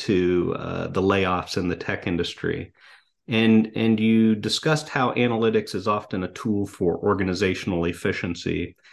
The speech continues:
uh, and that by analysts focusing on organizational efficiency, they can contribute appreciably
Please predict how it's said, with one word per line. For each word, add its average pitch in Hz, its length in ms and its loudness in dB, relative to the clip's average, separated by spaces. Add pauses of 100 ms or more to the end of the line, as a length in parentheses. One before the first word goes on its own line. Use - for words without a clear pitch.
(440)
uh, 92 180 -8
and 107 220 4
that 101 360 2
by 156 880 -4
analysts 120 800 2 (240)
focusing 117 560 2
on 101 160 0
organizational 95 800 -2
efficiency, 90 760 -2
they 90 200 0
can 90 240 -2
contribute 92 760 -2
appreciably 90 920 -2